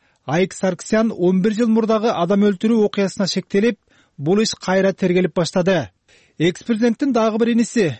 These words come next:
Левон Сарксян да балдары менен чогуу салык жашырууга байланыштуу иште шектүү катары каралып жатат. Арменияда мурда кийин жогорку кызматта иштеген адамдар боюнча башка да кылмыш иштери козголгон. Өткөн жумада болсо бийлик акыркы бир жарым айда эле коррупцияга каршы күрөштөн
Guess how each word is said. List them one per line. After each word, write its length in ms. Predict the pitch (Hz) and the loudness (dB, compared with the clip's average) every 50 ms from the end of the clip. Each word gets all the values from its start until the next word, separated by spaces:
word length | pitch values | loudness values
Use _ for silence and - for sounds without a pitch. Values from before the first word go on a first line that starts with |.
| - _ | -10 _
Левон 380 | 139 151 180 190 196 233 226 | -2 0 0 2 2 0 0
Сарксян 500 | 202 - 208 190 175 - - 226 226 226 | 0 -2 -4 -4 -4 -4 -4 -2 0 2
да 80 | 226 240 | 0 0
балдары 440 | 185 156 175 190 190 180 202 196 202 | 0 0 -2 -2 0 0 0 0 2
менен 180 | 208 214 233 214 | 2 2 0 0
чогуу 320 | - 202 202 202 220 214 | 0 0 0 2 0 0
салык 300 | - - 180 202 220 208 - | 0 -2 -2 -2 -2 0 -2
жашырууга 480 | 226 202 - - 220 226 220 208 214 190 | -2 -2 0 0 2 2 2 2 2 2
байланыштуу 600 | 180 185 196 196 196 196 175 - - 214 226 196 | 2 2 2 2 0 0 -2 -2 -2 -2 -2 0
иште 400 | 202 180 - - - 214 226 208 | -2 -4 -4 -2 0 0 0 0
шектүү 460 | - - 196 190 - _ - 220 208 | -2 -4 -4 -4 -4 _ -2 0 0
катары 280 | 196 190 - 196 190 196 | 0 0 0 0 0 -2
каралып 420 | - - 185 180 185 180 175 156 | -2 -2 -2 0 2 0 0 0
жатат. 420 | 170 175 - 202 196 160 - - - _ _ _ _ _ _ _ _ _ - | -2 -2 0 0 0 0 -2 -8 -18 _ _ _ _ _ _ _ _ _ -2
Арменияда 560 | 135 156 175 180 208 220 220 226 220 262 247 | 0 0 2 2 2 4 2 2 2 2 2
мурда 300 | 208 214 214 202 220 202 | 2 2 2 2 0 0
кийин 400 | - 233 226 226 208 165 127 - - _ _ | 0 0 0 2 2 0 -2 -4 -8 _ _
жогорку 480 | 160 127 147 180 185 208 208 - 247 240 | -4 0 0 2 2 2 2 0 -4 -6
кызматта 480 | - - 180 190 196 190 - - - 220 - | -4 -6 -4 -2 -2 -2 -2 -4 -6 -4 -4
иштеген 380 | 190 - - - 196 185 185 185 | -4 -8 -4 -4 -2 0 0 0
адамдар 540 | 170 180 175 175 170 202 220 233 254 196 - _ _ _ - | 0 2 0 2 2 2 0 0 0 -4 -6 _ _ _ -2
боюнча 460 | 139 165 190 208 202 202 - 240 190 | 0 2 2 2 2 0 0 -2 0
башка 320 | 160 196 190 - - 208 | 0 -2 -2 -2 -4 -2
да 100 | 202 214 | -2 -2
кылмыш 400 | - _ - 214 208 208 190 - | -4 _ -2 0 0 0 -2 -2
иштери 320 | 190 175 - - 175 170 160 | -6 -6 -2 0 0 2 2
козголгон. 560 | 175 170 180 185 175 170 196 190 160 135 101 - _ _ _ _ _ | 0 0 0 0 0 0 -2 -2 -2 -6 -10 -14 _ _ _ _ _
Өткөн 380 | 143 151 170 - - 247 254 214 | 0 0 0 2 2 0 2 2
жумада 260 | 226 214 226 214 220 | 2 2 2 2 2
болсо 300 | 208 208 202 - 247 240 | 2 2 0 0 -2 -2
бийлик 360 | 185 196 202 208 240 226 - | 0 0 0 0 0 0 0
акыркы 420 | 196 165 180 - 208 208 - 220 185 | -2 -2 0 0 -2 0 0 0 0
бир 200 | 156 185 180 160 | 0 -2 0 2
жарым 300 | 190 190 190 208 196 147 | 0 2 2 0 -2 -2
айда 260 | 160 175 190 160 196 | 0 0 0 0 2
эле 160 | 196 214 214 | 0 0 0
коррупцияга 580 | - - 175 180 196 196 - - 208 214 233 226 | 0 -2 0 0 0 -2 -2 -2 -2 0 0 -2
каршы 380 | - - 185 180 147 - 190 | -2 -2 -4 -4 -2 -4 -4
күрөштөн 640 | 156 170 175 185 165 - - 208 214 240 240 233 196 | -2 0 0 0 0 0 0 0 2 2 2 0 -2